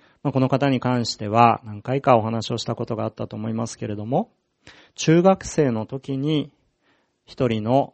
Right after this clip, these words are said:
アメリカ人の宣教師から英語を習っていた。まあ、その非常に彼の中で残っているその思い出があった。震災の後に教会が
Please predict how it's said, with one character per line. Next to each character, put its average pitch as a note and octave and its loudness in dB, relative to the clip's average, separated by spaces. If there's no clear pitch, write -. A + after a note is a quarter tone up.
ア A#2+ -10
メ A#2+ -4
リ A#2+ -4
カ B2 -2
人 G#2 -8
の G2 -10
宣 B2 -4
教 C#3+ -2
師 - -6
か A#2+ -6
ら C3+ 2
英 B2 0
語 D3+ 0
を F3 -2
習 G2 -10
っ G2 -12
て - -16
い G2 -12
た。 - -20
ま B2 -6
あ、 - -8
そ C3 -4
の C3 2
非 - -6
常 E3+ 4
に F#3+ 0
彼 F3+ 2
の C#3+ 2
中 C#3 -2
で D3+ 4
残 A2+ -2
っ D3+ -2
て - -6
い B2 2
る G2+ -4
そ - -6
の A2 -2
思 G#2+ -4
い B2 2
出 B2+ 0
が C#3 2
あ A#2 -14
っ - -14
た。 - -16
震 C3+ 2
災 B2+ 4
の A#2+ 2
後 A2 -4
に C#3+ 0
教 B2 0
会 A2+ -4
が B2+ 2